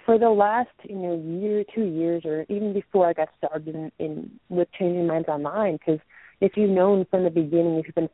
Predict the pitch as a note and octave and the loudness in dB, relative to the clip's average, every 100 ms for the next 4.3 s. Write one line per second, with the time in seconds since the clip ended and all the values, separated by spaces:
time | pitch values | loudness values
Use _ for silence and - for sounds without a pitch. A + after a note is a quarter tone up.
0 | - D#3 E3 E3+ D#3+ E3+ D3+ C#3+ E3+ G3+ | 0 2 2 -2 -4 -6 -4 -2 0 0
1 | F#3+ E3 F3 F3+ F3+ G3+ G3 D#3 D3 - | 0 0 0 0 2 2 4 4 2 -4
2 | _ _ - F#3 G3+ A3 A#3 G#3+ - G3 | _ _ -4 0 0 -2 -4 -2 0 0
3 | F3+ D#3+ _ - E3 F3+ - D3 C3 - | 0 -4 _ -6 -4 -4 -6 -8 -8 -12
4 | - F#3+ F#3+ | -6 -2 -2